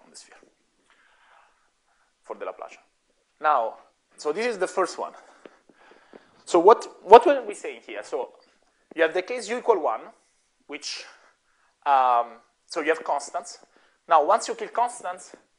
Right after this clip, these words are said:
you have this inequality, and you, the equality cases are given by the,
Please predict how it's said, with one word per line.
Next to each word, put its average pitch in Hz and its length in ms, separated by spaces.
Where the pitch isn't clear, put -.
you 165 60
have 151 100
this 175 140
inequality, 160 540
and 156 120
you, 185 160
the 175 80
equality 233 300
cases 196 240
are 170 120
given 165 300
by 143 200
the, 131 260